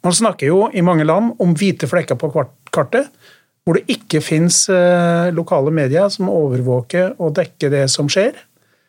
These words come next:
Vi ser, eh, for eksempel i Sverige, det er mange kommuner hvor det er situasjonen allerede. Nå har vi en enorm, eh, avistetthet og dekning i, eh, i Norge, men jeg tror, eh, mange av disse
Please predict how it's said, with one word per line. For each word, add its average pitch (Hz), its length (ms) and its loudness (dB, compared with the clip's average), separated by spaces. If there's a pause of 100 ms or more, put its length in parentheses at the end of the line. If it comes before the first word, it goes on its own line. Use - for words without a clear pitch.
(320)
Vi 175 160 2
ser, 156 320 2
eh, 151 300 2
for 170 140 -6
eksempel 135 320 -2
i 131 40 0
Sverige, 151 380 0
det 170 80 0
er 156 40 0
mange 147 760 0
kommuner 156 520 2
hvor 170 140 0
det 143 100 0
er 139 120 0
situasjonen 127 640 -2
allerede. 135 480 -2 (920)
Nå 160 80 2
har 156 100 2
vi 139 100 2
en 147 100 2
enorm, 160 600 2 (160)
eh, 147 800 0 (320)
avistetthet 160 1300 -2
og 147 160 -2
dekning 202 680 0
i, 160 480 0
eh, 160 640 0
i 160 180 -2
Norge, 160 420 0 (760)
men 156 160 2
jeg 160 140 0
tror, 151 300 0
eh, 151 460 2
mange 165 220 2
av 147 100 0
disse 160 280 0